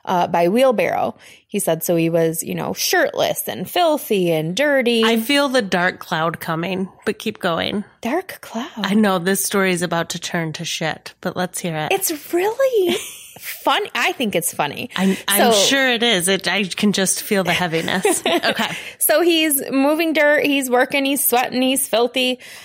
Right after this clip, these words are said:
Speaker 1: Um, and he kind of lived, he said, out in the country, so that there was not, no one ever had a need to be on his property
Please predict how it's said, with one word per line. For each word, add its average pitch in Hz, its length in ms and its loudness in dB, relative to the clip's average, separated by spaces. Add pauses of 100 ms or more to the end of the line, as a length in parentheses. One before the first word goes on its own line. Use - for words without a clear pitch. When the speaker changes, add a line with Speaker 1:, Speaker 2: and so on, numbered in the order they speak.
(120)
Speaker 1:
Um, 208 340 0
and 262 140 0
he 285 60 0
kind 392 300 2
of 349 100 0
lived, 247 480 2
he 247 160 0
said, 233 360 2
out 226 220 4
in 226 120 2
the 208 60 0
country, 214 540 -2
so 190 280 2
that 202 180 0
there 208 180 2
was 202 240 2
not, 247 420 0 (380)
no 233 180 4
one 294 180 2
ever 247 240 2
had 233 220 2
a 202 60 2
need 196 540 0
to 254 100 0
be 190 160 2
on 180 200 0
his 196 180 0
property 226 760 -2